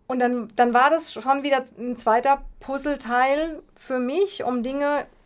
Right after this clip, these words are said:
verstehen zu können, weil das ging natürlich stark Richtung Mindset, ne? Coaching ist klar. Wie gehst du an eine Sache ran? Problemorientiert, lösungsorientiert, et cetera. Und dann kam noch eine Ausbildung in mein Leben und für die bin ich auch sehr dankbar.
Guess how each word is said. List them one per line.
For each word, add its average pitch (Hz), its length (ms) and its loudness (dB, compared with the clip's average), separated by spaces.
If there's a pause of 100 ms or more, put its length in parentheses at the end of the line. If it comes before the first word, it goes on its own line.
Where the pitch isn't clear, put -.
verstehen 269 540 -4
zu 240 200 -10
können, 202 540 0
weil 208 160 0
das 214 160 -6
ging 247 140 -6
natürlich 254 400 -6
stark 233 340 -2
Richtung 254 320 -10
Mindset, 196 580 -6
ne? 254 180 -6
Coaching 240 360 -4
ist 214 140 -12
klar. 233 340 -4 (640)
Wie 233 260 -8
gehst 254 260 -2
du 220 40 -2
an 220 100 -2
eine 226 80 -2
Sache 220 280 -2
ran? 240 280 0 (640)
Problemorientiert, 277 920 -2
lösungsorientiert, 262 1080 -2
et - 160 -12
cetera. 262 460 -4 (880)
Und 240 200 0
dann 247 400 2
kam 233 240 2
noch 269 80 2
eine 302 160 2
Ausbildung 277 400 -2
in 262 80 -4
mein 254 180 0
Leben 262 500 -2
und 208 360 -8
für 220 100 -4
die 220 100 -8
bin 247 100 0
ich 226 100 -4
auch 208 80 -4
sehr 226 240 2
dankbar. 277 500 -2